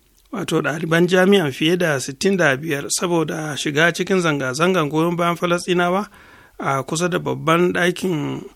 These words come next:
ajiyar littattafai da kuma karatu na jami'ar a ranar Laraban da ta gabata. Tashar talabijin ta Press T V a nan Tehran ta nakalto kakakin jami'ar yana cewa,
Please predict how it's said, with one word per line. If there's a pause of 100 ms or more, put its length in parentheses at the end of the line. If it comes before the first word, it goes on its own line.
(380)
ajiyar
littattafai
da
kuma
karatu
na
jami'ar (440)
a
ranar
Laraban
da
ta
gabata. (720)
Tashar
talabijin
ta
Press
T
V
a
nan
Tehran
ta
nakalto
kakakin
jami'ar
yana
cewa,